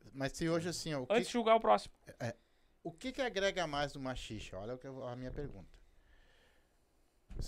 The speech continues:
Speaker 1: A, a, o ma-, o, todos os grupos, as aulas, os que dão aula, se unirem,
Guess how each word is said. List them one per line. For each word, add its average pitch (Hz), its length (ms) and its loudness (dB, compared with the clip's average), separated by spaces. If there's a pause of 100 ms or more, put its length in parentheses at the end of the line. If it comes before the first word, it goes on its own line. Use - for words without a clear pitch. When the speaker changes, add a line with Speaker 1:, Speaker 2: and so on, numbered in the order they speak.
(160)
Speaker 1:
A, 180 280 0
a, - 180 -4
o 185 160 0
ma-, 185 200 -2
o, 180 100 -4
todos 233 520 2
os 165 200 -2
grupos, 139 760 -2
as 113 200 -4
aulas, 117 520 0 (640)
os - 100 -14
que - 120 -12
dão 113 260 -4
aula, 117 400 -2 (140)
se - 260 -2
unirem, 135 720 0